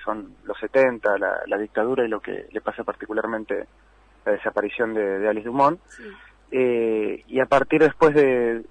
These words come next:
Speaker 1: de que pasaron los años, el, el contexto se modificó, nosotros también nos empezamos a acercar cada vez más al material y a gente que estaba vinculada a la temática, no, nos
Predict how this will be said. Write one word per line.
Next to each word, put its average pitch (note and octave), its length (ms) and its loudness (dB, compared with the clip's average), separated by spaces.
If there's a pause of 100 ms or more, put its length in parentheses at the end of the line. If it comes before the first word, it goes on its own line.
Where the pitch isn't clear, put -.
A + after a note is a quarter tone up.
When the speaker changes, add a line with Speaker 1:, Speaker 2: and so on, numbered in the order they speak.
(160)
Speaker 1:
de A#2+ 120 -4
que - 100 -10
pasaron D3 360 2
los C#3+ 160 0
años, D#3 360 8 (140)
el, A2+ 240 -2
el A2+ 180 -2
contexto A#2+ 680 2
se B2 100 -4
modificó, B2 640 6
nosotros A#2 440 -2 (120)
también B2+ 280 -2
nos B2 140 -4
empezamos A#2 560 -2 (600)
a A#2 60 -2
acercar B2 420 0
cada A#2+ 240 6
vez A#2 100 0
más B2+ 220 -2
al A#2+ 80 0
material B2+ 560 6
y A#2 60 2
a G#2+ 40 -4
gente A#2 320 -4
que G#2 80 -8
estaba G#2 640 2 (380)
vinculada A#2+ 400 4
a - 20 8
la B2+ 100 8
temática, C3+ 960 6
no, G#2 220 -2
nos G#2+ 200 -8